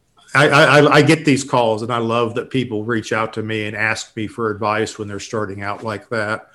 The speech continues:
Um, and the, so the three pieces of advice that I give freelancers who are trying to start their own business by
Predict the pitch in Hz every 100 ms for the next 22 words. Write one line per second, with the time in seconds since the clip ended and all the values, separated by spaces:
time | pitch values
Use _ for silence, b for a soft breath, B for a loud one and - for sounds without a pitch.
0 | b b b b _ - 113 101 95 98
1 | - _ - 110 101 101 - _ _ _
2 | _ _ _ _ - 147 - - 285 156
3 | 147 127 143 196 175 190 180 165 135 127
4 | 127 127 - 123 123 117 123 110 - b
5 | b _ _ _ - 156 156 131 113 110
6 | 104 98 104 123 - _ _ _ _ _
7 | 120 117 113 - 131 123 117 - 139 123
8 | 117 120 117 113 117 113 113 104 - 104
9 | 101